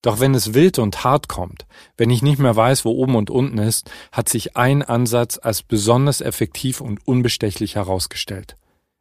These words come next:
die Salutogenese. Sie erforscht, im Gegensatz zur Pathogenese, nicht die Entstehung von Krankheit, sondern von Gesundheit.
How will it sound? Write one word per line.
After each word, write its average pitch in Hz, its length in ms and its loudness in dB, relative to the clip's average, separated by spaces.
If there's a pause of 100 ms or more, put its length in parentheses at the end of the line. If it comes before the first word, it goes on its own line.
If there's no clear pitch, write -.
(160)
die 110 80 -2
Salutogenese. 101 1000 -2 (920)
Sie 113 200 0
erforscht, 127 640 2 (120)
im 113 180 2
Gegensatz 113 540 0
zur 104 160 -2
Pathogenese, 110 880 0 (340)
nicht 131 340 0
die 139 80 0
Entstehung 131 680 2
von 98 220 -6
Krankheit, 117 600 -2 (400)
sondern 113 460 2
von 110 240 -4
Gesundheit. 104 720 -2